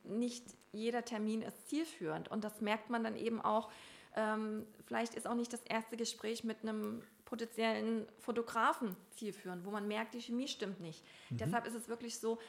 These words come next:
Speaker 1: je mehr Puffer man hat, desto besser ist es. Es ist tatsächlich so.
Speaker 2: Finden, finden dann auch schon Gespräche eventuell auch mit, mit Pfarrer oder mit Trauredner dann schon statt? Ist das, das etwas, was
Speaker 1: Da sind die Gemeinden ganz unterschiedlich. Also,
Speaker 2: Okay.
Speaker 1: ähm, man hat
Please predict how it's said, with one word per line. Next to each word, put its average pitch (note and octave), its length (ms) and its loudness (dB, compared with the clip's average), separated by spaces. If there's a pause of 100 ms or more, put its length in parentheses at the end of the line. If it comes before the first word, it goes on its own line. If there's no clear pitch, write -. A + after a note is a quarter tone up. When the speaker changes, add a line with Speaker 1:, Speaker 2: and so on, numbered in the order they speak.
Speaker 1:
je A3 120 2
mehr C4 260 4
Puffer B3+ 300 -4
man G#3 240 0
hat, G#3 220 2 (220)
desto G3+ 220 -4
besser F#3 440 -2
ist D3 140 -10
es. A2+ 100 -14 (360)
Es G3+ 140 -6
ist G3 140 -6 (260)
tatsächlich E3 460 -10
so. - 120 -14 (760)
Speaker 2:
Finden, C#3+ 880 2 (140)
finden D#3+ 380 6
dann A#2+ 180 2
auch E3+ 100 0
schon E3 200 2
Gespräche D#3 400 -2
eventuell C3+ 380 2
auch B2 60 0
mit, B2+ 240 0
mit A#2+ 240 0
Pfarrer D#3 440 0
oder C#3 120 4
mit B2+ 160 2
Trauredner D3+ 460 0
dann D#3+ 160 2
schon E3+ 180 -4
statt? - 260 -6
Ist - 120 -8
das, C#3 80 -4
das - 160 -4
etwas, - 320 -4
was - 320 -6 (240)
Speaker 1:
Da A3 200 4
sind B3 160 0
die A#3 80 4
Gemeinden G3 360 4
ganz F#3+ 160 0
unterschiedlich. G3 640 -6 (220)
Also, G3+ 440 6
Speaker 2:
Okay. F#3 120 2
Speaker 1:
ähm, G3 800 2
man G3+ 220 0
hat A3 260 -2